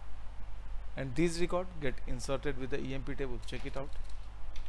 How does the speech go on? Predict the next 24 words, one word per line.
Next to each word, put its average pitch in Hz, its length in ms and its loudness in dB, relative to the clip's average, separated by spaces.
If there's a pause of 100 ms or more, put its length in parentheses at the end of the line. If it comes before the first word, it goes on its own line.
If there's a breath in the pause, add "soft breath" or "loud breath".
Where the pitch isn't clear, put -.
(1400)
Yeah. 165 180 2 (4000)
So 202 140 4
this 151 300 4
is 240 160 4
what 190 160 6
exactly 143 420 6
the 156 140 4 (120)
instead 170 300 2
of 160 160 0
trigger 131 300 4
is. - 460 0 (760)
So - 180 -2
by 120 320 2
the 190 120 6
use 196 200 0
of 208 200 2
instead 170 320 2
of 165 160 2
trigger, 131 460 0 (600)
we 135 80 -2
can 160 160 2
apply 131 640 2 (160)
insert 151 400 0
up, 147 180 0